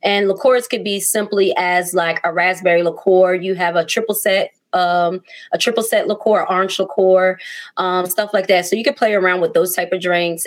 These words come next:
and you can make, um, like, s-, basic on the beach, um, your, um, what else? Ugh, I got so many drinks in the top of my head. Let's see, what else? Uh, sex on the beach,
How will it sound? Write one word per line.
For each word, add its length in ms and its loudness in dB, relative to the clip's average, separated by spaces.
and 560 -2
you 120 -10
can 160 -2
make, 300 -2
um, 600 -4
like, 200 0
s-, 320 -4
basic 420 0
on 140 2
the 60 0
beach, 560 -6
um, 640 0
your, 680 2
um, 680 -4
what 160 4
else? 480 -2
Ugh, 80 -12
I 40 -12
got 160 -4
so 120 -8
many 160 -6
drinks 240 -8
in 160 -8
the 40 -12
top 240 -10
of 60 -12
my 220 -8
head. 260 -4
Let's 180 -6
see, 280 -4
what 100 -2
else? 200 -6
Uh, 500 2
sex 520 0
on 140 0
the 60 0
beach, 720 -6